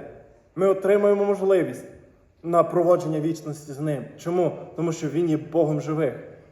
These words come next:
а не мертвих. В присутності Божій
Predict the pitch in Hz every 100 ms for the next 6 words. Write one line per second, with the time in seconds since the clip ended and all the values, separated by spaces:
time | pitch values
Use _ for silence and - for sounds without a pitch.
0 | _ _ - 147 139 139 151 143 - -
1 | - - _ _ _ _ _ _ 156 151
2 | 175 190 175 165 143 143 120